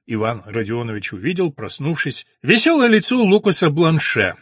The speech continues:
который тряс его за плечо. «Будьте вставать, а то завтрак закроется.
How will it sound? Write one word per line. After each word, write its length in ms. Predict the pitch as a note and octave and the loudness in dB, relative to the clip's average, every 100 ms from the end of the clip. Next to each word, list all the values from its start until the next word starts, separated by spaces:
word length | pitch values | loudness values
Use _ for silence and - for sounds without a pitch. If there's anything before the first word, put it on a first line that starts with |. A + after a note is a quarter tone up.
| _ | _
который 340 | - F#2 D3+ C#3+ | -12 -2 0 0
тряс 380 | C3+ C#3 E3 - | 2 2 2 2
его 180 | C#3 C3 | 0 0
за 100 | B2 | -2
плечо. 380 | A#2+ G#2+ - - _ _ - | -6 -6 -10 -14 _ _ 0
«Будьте 420 | D3+ B3 - C#4+ | 4 4 4 2
вставать, 600 | - C4 A3+ G3+ G3+ - _ _ | 4 4 6 6 4 -4 _ _
а 140 | C#3 | -2
то 140 | D3+ B3+ | 2 4
завтрак 480 | G3+ G#3 G3 G#3 E3+ | 6 4 6 4 4
закроется. 800 | G3+ G#3 G3+ F#3+ - G3+ F#3+ | 2 4 4 4 2 0 0